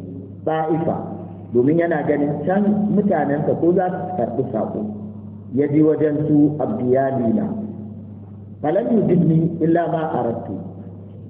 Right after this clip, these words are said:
Yace ba su amsa mun ba. Kusa ma kun san da suka je, wawaye suka tara ma, aka yi mai jifa, wanda sadda jini ya rinka gudana tun daga kansa har diga jikinsa.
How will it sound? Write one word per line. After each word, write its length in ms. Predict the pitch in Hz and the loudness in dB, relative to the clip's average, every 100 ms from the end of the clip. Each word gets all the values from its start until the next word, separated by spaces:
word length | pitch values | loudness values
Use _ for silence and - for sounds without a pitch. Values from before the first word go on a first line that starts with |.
| - - - - - | -16 -18 -18 -18 -2
Yace 280 | 170 180 185 | 2 4 4
ba 120 | 160 | 4
su 200 | - 160 170 | 2 0 -2
amsa 360 | - 226 220 170 | -2 -2 -2 -2
mun 160 | 127 113 | 0 0
ba. 120 | 107 104 - - - - - - - - - - - - - - - - - - - - - - - - - - | 0 -2 -4 -10 -14 -14 -16 -14 -16 -16 -16 -16 -18 -18 -18 -18 -18 -18 -18 -18 -18 -18 -18 -18 -18 -18 -18 -4
Kusa 260 | 233 220 220 | 0 2 4
ma 200 | 214 208 214 208 - | 4 2 0 -2 2
kun 200 | 214 208 | 4 4
san 180 | 208 | 4
da 80 | 202 170 | 4 4
suka 180 | 180 165 | 4 4
je, 280 | 160 156 - | 6 4 4
wawaye 560 | 165 196 196 156 156 165 | 2 2 0 0 0 0
suka 180 | 175 156 | 0 0
tara 380 | 156 156 143 117 | 0 -2 -2 -2
ma, 140 | 117 104 - - - - | -2 -4 -8 -10 -12 -8
aka 240 | 175 180 | -6 2
yi 80 | 160 | 4
mai 160 | 160 156 - | 4 2 0
jifa, 340 | 139 160 - 120 - - - - - - - - - | 2 2 2 0 -4 -8 -10 -14 -14 -14 -16 -16 -4
wanda 240 | 139 151 | 0 2
sadda 280 | 131 156 147 | 2 2 2
jini 380 | 113 131 143 143 | 2 2 4 6
ya 100 | 139 | 4
rinka 240 | 143 139 123 | 4 0 0
gudana 520 | 113 120 135 131 - - | 2 2 0 0 -2 -2
tun 160 | - | 0
daga 220 | 131 110 | 2 2
kansa 340 | 107 143 127 107 | 0 0 -2 -2
har 120 | 107 | -4
diga 300 | - 135 117 | 0 0 2
jikinsa. 480 | 101 104 110 107 104 | 0 -2 0 0 0